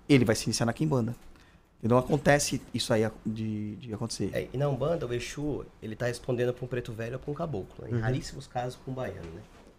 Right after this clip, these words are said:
Speaker 2: É mais um caboclo ali ou um preto velho. É, e na Quimbanda, ele vai tá respondendo pra um outro Exu. E aí é a, a coisa mais pesada, né?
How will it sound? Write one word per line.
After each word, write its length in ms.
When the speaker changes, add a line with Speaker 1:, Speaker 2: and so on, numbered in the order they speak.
Speaker 2:
É 40
mais 240
um 60
caboclo 420
ali 260
ou 80
um 20
preto 280
velho. 240
É, 380
e 60
na 120
Quimbanda, 680
ele 100
vai 100
tá 60
respondendo 300
pra 100
um 60
outro 220
Exu. 320
E 60
aí 220
é 60
a, 260
a 80
coisa 260
mais 140
pesada, 460
né? 160